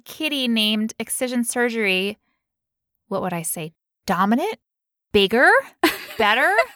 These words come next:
Speaker 1: The gold kitty.
Speaker 2: Oh.
Speaker 1: Yes.
Speaker 2: Are you replacing your other kitty as, as top kitty with Excision
Speaker 1: <laughs>
Speaker 2: Surgery kitty?
Speaker 1: Why is the <laughs> Excision Surgery kitty the top kitty, the most effective and gold standard kitty?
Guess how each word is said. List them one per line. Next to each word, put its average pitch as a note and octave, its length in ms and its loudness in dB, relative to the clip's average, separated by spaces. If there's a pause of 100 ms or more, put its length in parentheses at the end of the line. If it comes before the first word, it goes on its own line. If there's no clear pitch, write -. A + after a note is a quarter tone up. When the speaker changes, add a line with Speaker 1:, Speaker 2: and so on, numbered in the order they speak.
(320)
Speaker 1:
The A#3 100 -8 (120)
gold D#4+ 420 6
kitty. F3+ 480 -8 (280)
Speaker 2:
Oh. G3 540 0
Speaker 1:
Yes. - 440 -10
Speaker 2:
Are B3 40 2
you B3 160 4
replacing A3 540 0
your G#3+ 140 -2
other G3 240 0
kitty C#4 540 0 (220)
as, A#3 260 -2
as A3+ 260 -2
top - 340 2
kitty A#3 400 -2
with G#3+ 240 -6 (160)
Excision C#4 480 2
Speaker 1:
<laughs> - 0 -
Speaker 2:
Surgery C#4+ 480 0
kitty? E4+ 240 -4
Speaker 1:
Why D4+ 260 4 (100)
is A4 120 -2
the G#4 180 -2 (240)
<laughs> - 160 -6
Excision F#4 460 0 (140)
Surgery D#4 400 0
kitty D#4 300 -4
the A3+ 100 -6
top - 440 0 (280)
kitty, A3 560 -6 (680)
the G#3+ 80 -10
most A3 220 -6
effective G3 680 -6
and F3 300 -14
gold G3+ 200 -6
standard A3 520 -6
kitty? G3+ 480 -8